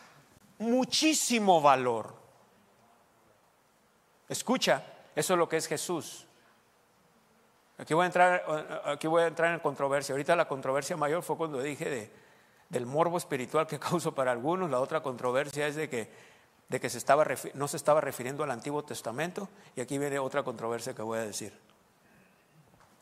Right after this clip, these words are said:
Muchos cristianos no honran a Dios. Ellos quieren recibir honra.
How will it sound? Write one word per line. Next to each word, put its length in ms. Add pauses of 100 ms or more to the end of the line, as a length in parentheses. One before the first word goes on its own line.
(380)
Muchos 300
cristianos 800 (1200)
no 200
honran 340
a 80
Dios. 480 (1040)
Ellos 240
quieren 300
recibir 440
honra. 480